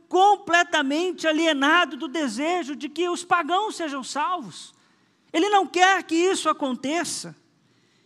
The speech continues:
E Deus diz, "Não faça isso, Jonas." Mas sabe como é que Jesus olha para os perdidos?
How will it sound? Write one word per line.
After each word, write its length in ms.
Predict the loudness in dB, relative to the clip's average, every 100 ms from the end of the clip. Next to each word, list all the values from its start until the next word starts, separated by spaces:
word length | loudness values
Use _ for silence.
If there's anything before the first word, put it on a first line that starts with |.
| _
E 100 | -12
Deus 280 | -2 0 0
diz, 760 | 0 0 0 0 -4 -8 -10 -18 _ _ _ _ _
"Não 140 | -12
faça 380 | -6 -6 -4 -4
isso, 340 | -2 -4 -4 -8
Jonas." 840 | -8 -8 -12 -18 -20 -20 -20 _ _ _ _ _ _ _ _ _ _ _ _ _ _ _ _ _ _ _ _ _ _ _ _ _ _ _ -4
Mas 200 | -2 0
sabe 280 | 0 -2
como 280 | -2 -4 0
é 200 | 0 0
que 100 | -2
Jesus 460 | -4 -4 -4 -4 0
olha 280 | 2 0 -2
para 200 | -4 -6
os 100 | -4
perdidos? 1200 | -4 -4 -2 -2 -4 -12 -18 -20 -20 _ _